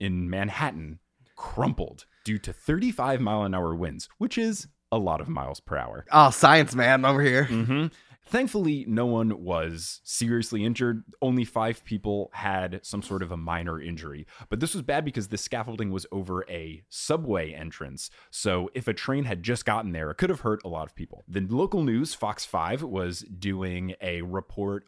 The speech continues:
Speaker 1: on this scaffolding situation and then scaffolding as a whole. So they started interviewing people walking through that general area about what their thoughts on scaffolding were.
Speaker 2: I love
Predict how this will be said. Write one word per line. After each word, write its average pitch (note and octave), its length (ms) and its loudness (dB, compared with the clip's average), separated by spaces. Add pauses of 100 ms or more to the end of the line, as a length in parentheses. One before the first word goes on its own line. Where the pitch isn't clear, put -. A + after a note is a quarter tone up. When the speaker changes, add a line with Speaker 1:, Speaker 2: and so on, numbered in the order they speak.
Speaker 1:
on E2 400 -8 (240)
this F#2+ 220 -4
scaffolding F2+ 1000 -4
situation A2 680 -2
and G#2 180 -4
then F#2 100 -4
scaffolding F2+ 540 -6
as D#2+ 100 -10
a E2+ 80 -6
whole. D3 400 0 (220)
So - 160 -2
they G#2+ 140 -2
started B2 360 0
interviewing A2+ 520 0
people G2+ 320 -4
walking F2 340 -2
through F#2 260 -4
that E2+ 200 -4
general E2 400 -4
area C3+ 360 2
about F2+ 340 -4
what E2 180 -12
their G2 120 -2
thoughts D2 460 -6
on F2+ 160 -6
scaffolding D#2 640 -8
were. F3+ 360 0 (120)
Speaker 2:
I B2 140 6
love A#2+ 760 4